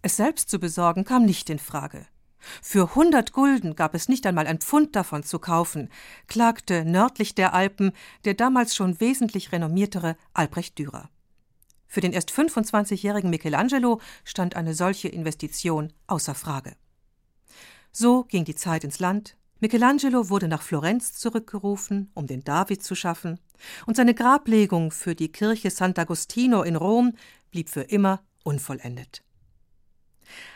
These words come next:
Eigentlich kein Wunder, dass die Sache mit dem Blau sich so schwierig gestaltete. Wenn man weiß, wie weit der Weg ist, den das Ultramarin zurückzulegen hatte, bis es endlich im dreizehnten Jahrhundert auf den Paletten italienischer Maler landete.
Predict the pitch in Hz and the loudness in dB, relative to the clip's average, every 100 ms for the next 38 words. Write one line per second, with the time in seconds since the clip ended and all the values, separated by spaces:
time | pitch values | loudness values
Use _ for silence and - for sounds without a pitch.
0 | - - 226 277 294 277 269 - 277 277 | -16 2 2 4 2 -2 -6 -4 2 4
1 | 226 196 160 143 156 165 - 165 170 175 | 4 4 2 -4 -4 -6 -6 -4 -2 0
2 | 165 165 165 156 165 165 170 165 - 165 | -2 -2 -2 0 2 2 0 -2 -4 -4
3 | - 185 180 165 - 165 170 156 156 - | 0 2 2 2 -4 -6 -4 -4 -6 -8
4 | 156 - _ _ _ _ - - - 214 | -8 -10 _ _ _ _ -20 -12 2 6
5 | 233 226 226 285 - 240 233 269 269 240 | 6 6 4 2 2 4 4 4 2 2
6 | 226 202 - 151 - - - - - 170 | 2 0 -2 -6 -8 -12 -20 -14 -4 -2
7 | 165 - 220 190 180 180 214 233 - 247 | -2 -2 -2 2 2 4 4 4 2 -2
8 | 254 - 226 208 202 190 190 196 190 185 | -2 -2 0 2 2 0 -2 -4 -6 -6
9 | - _ _ - 311 285 - 190 233 247 | -16 _ _ -2 -2 -2 -2 0 0 -2
10 | 254 - - 160 143 160 208 - 185 185 | -6 -8 -8 -6 0 2 2 0 0 0
11 | 180 165 151 220 254 247 - _ _ _ | -2 -2 0 2 2 2 -4 _ _ _
12 | - 175 170 160 156 202 - 190 - 151 | -8 -4 -4 -4 -4 -4 -4 -6 -4 -4
13 | 151 156 151 175 156 131 123 120 123 127 | -2 -4 -4 -4 -4 -4 -8 -8 -10 -14
14 | - - | -14 -18